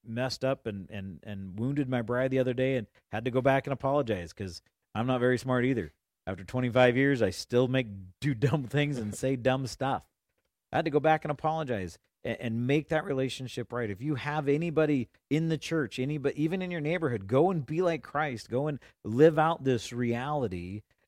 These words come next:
and acknowledge that what he's saying is, is, is true here in his word and, and obey.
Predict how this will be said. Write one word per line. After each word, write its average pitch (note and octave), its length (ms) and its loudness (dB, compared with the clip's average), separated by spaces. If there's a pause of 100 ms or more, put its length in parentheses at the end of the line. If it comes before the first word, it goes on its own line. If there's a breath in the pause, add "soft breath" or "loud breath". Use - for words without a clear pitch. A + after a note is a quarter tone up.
and A#2 180 0
acknowledge A#2 680 -2
that B2+ 120 -4
what B2+ 140 -4
he's A#2+ 180 -6
saying B2+ 300 -6
is, A2+ 280 -6
is, A2+ 220 -6
is G#2 260 -8
true C3+ 300 -8
here A#2+ 180 -4
in A2+ 60 -6
his G2 140 -8
word G2 400 -6
and, F#2 320 -10
and G2 120 -10
obey. F2+ 460 -8